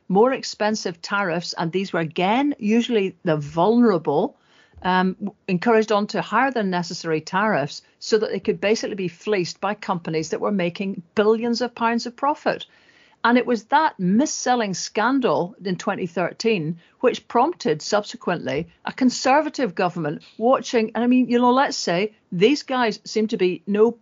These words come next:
no, have no particular problem about companies making squillions of profit. But even the Tories actually brought in a price cap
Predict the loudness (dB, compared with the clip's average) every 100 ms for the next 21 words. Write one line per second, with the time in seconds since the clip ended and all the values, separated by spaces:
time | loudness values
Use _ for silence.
0 | 2 4 4 2 -4 0 2 2 -2 -6
1 | -2 -2 -2 -2 -2 -2 _ _ 2 2
2 | 2 -2 -4 -6 _ _ -6 0 0 0
3 | _ -2 -2 -2 -6 -6 -4 -4 -6 -8
4 | -10 -6 -4 -2 -2 -4 -4 -4 0 0
5 | 2 -6 -6 -14 _ _ _ -2 -2 0
6 | 4 4 4 0 0 2 2 2 2 0
7 | -2 -2 -2 -2 -4 -4 -2 -2 -2 -6
8 | -6 -2 0 0 -4 -4 -4 -4 -8